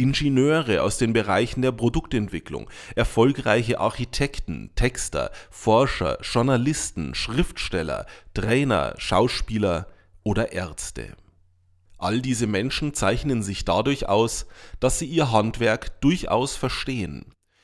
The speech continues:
Sie haben hervorragende Ausbildungen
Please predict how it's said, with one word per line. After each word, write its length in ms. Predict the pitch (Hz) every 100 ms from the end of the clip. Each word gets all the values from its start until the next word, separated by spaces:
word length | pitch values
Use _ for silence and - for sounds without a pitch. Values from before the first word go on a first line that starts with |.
| _
Sie 180 | - 98
haben 200 | 95 107
hervorragende 800 | 110 107 117 131 123 123 120 -
Ausbildungen 840 | 107 151 - 123 110 104 110 127